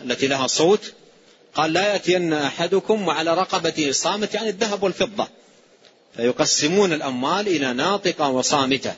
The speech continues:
فبهيمة الأنعام سميت بهذا لأنها لا تتكلم، لا تفصح، لا تبين. والمراد ببهيمة الأنعام الإبل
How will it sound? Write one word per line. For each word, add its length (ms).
فبهيمة 880
الأنعام 540
سميت 720
بهذا 720
لأنها 440
لا 100
تتكلم، 640
لا 140
تفصح، 480
لا 120
تبين. 480
والمراد 1800
ببهيمة 840
الأنعام 580
الإبل 600